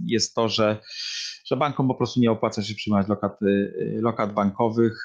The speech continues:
e, a to oznacza, że są one na, e, nominalnym, często, e, blisko zerowym lub zerowym, e, poziomie. E, natomiast realnie przynoszą one straty. E,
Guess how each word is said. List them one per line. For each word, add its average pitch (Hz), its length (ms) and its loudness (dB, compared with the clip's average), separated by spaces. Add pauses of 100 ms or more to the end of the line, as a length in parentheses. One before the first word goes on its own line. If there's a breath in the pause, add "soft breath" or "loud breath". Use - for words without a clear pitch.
e, 101 300 4
a - 80 0
to 120 140 2
oznacza, 107 460 2
że 98 340 -2
są 104 260 2
one 98 180 4
na, 95 440 4 (480 loud breath)
e, - 220 4 (800)
nominalnym, 135 800 6
często, 101 760 2
e, 101 100 -2
blisko 123 460 -2
zerowym 107 480 4
lub 101 160 -4
zerowym, 101 500 2 (100)
e, 101 80 -12 (320)
poziomie. 107 600 2 (800 loud breath)
E, 110 240 6
natomiast 165 500 2
realnie 117 380 6
przynoszą 107 480 2
one 101 360 4 (140)
straty. 110 640 0 (800 loud breath)
E, 117 40 4